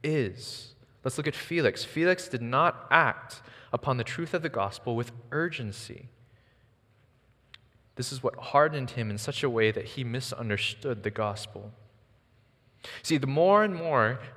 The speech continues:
Felix put off the truth, the more and more he believed that the gospel's potency,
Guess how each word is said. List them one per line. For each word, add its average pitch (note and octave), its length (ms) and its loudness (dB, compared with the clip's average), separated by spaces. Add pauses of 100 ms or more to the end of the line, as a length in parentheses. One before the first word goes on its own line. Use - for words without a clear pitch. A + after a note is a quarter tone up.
Felix F3 680 2 (240)
put G3 240 4
off C#3 340 6
the B2+ 80 -2
truth, - 720 -4 (200)
the C#3 100 4
more F3 360 6
and F#3+ 140 0
more G3 520 4
he E3+ 180 -6
believed D3+ 680 0
that B2+ 120 2
the A#2 80 -2
gospel's C#3 540 0 (120)
potency, C#3+ 800 -2